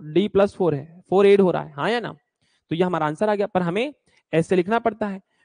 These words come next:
वैसे तो आंसर only आ जाता है, पर हमें ऐसे लिख के दिखाना पड़ता है भाई, ठीक है मुन्ना?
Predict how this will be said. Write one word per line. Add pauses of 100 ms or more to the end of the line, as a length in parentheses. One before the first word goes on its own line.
(100)
वैसे
तो
आंसर
only
आ
जाता
है, (300)
पर
हमें
ऐसे
लिख
के
दिखाना
पड़ता
है
भाई, (1900)
ठीक
है
मुन्ना?